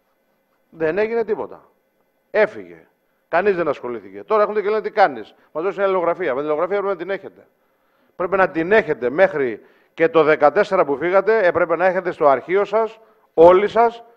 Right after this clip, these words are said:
ή κάποιος από εσάς και να το παραχωρήσει σε εσάς, εκτός και αν δεν έχετε σχέση μεταξύ σας ή πρώην παράταξή σας,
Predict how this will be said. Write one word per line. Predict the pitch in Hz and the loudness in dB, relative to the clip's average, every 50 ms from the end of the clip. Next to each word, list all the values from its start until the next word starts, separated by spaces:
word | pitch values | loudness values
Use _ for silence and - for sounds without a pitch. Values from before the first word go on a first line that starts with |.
| _ _ _ _ _ _ _ _ | _ _ _ _ _ _ _ _
ή | - 190 190 175 | -8 -6 -6 -4
κάποιος | - - 175 165 147 151 139 123 | 0 2 2 2 2 0 -4 -6
από | 139 127 120 | -6 -6 -6
εσάς | 113 147 147 131 | -6 -4 -6 -6
και | - 147 | -6 -8
να | 139 127 | -8 -8
το | 120 123 | -8 -6
παραχωρήσει | 113 120 120 113 104 110 120 135 139 113 117 | -4 -2 -2 -2 -4 -6 -6 -8 -8 -10 -14
σε | 104 107 | -18 -14
εσάς, | 110 - 196 220 - 170 | -6 -2 -2 -2 -2 -4
εκτός | 160 175 185 156 | -10 -12 -6 -4
και | 190 | -4
αν | 190 | -2
δεν | 180 180 | -2 -4
έχετε | 175 143 139 135 | -6 -8 -10 -12
σχέση | 120 127 151 147 127 | -10 -8 -8 -8 -8
μεταξύ | 131 127 120 113 139 143 | -8 -10 -10 -10 -12 -12
σας | 123 135 127 113 | -12 -14 -14 -14
ή | 113 | -14
πρώην | 104 123 123 120 113 | -10 -8 -8 -8 -6
παράταξή | 110 107 113 107 107 - 156 180 | -6 -8 -8 -8 -10 -12 -14 -10
σας, | 190 214 214 208 214 | -8 -8 -8 -8 -12